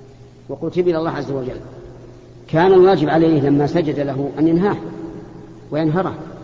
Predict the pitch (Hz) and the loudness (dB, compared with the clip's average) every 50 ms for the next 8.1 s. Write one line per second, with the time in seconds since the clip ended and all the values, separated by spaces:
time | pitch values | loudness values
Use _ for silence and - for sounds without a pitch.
0 | - - - - - - - - - - - - - - - - - - - - | -18 -18 -18 -20 -20 -20 -20 -20 -20 -20 -20 -20 -20 -20 -20 -20 -20 -20 -20 -20
1 | - - - - - - - - - - - - - - - 131 135 143 135 - | -20 -20 -20 -20 -20 -20 -20 -20 -20 -20 -20 -20 -20 -14 -10 -8 -8 -6 -2 -2
2 | 180 165 - - 127 120 175 185 156 160 151 156 175 160 - - - - - - | -2 -2 -2 -4 -4 -2 -2 -2 0 0 0 0 -2 -2 -4 -8 -12 -14 -14 -16
3 | - - - - - - - - - - - - - - - - - - - - | -16 -18 -18 -18 -18 -20 -20 -20 -20 -20 -20 -20 -20 -20 -20 -20 -20 -20 -20 -20
4 | - - - - - - - - - - - - - - - - - - - - | -20 -20 -20 -20 -20 -20 -20 -20 -20 -20 -20 -20 -20 -20 -20 -20 -20 -20 -20 -20
5 | - - - - - - - - - - - - 151 156 156 196 185 214 196 175 | -20 -20 -20 -20 -20 -20 -20 -20 -20 -18 -8 -6 -4 -4 -2 -2 0 0 0 0
6 | 170 156 143 - - 180 180 190 190 185 208 202 160 139 151 151 160 143 143 143 | 0 -2 -4 -4 -4 -4 -4 -4 -4 -6 -6 -8 -8 -6 -6 -6 -6 -6 -6 -6
7 | 139 135 131 123 123 131 127 127 123 123 127 127 127 131 123 120 139 139 - 151 | -8 -8 -10 -10 -12 -12 -12 -12 -12 -10 -10 -8 -8 -6 -6 -6 -8 -6 -4 -4
8 | 135 123 | -4 -6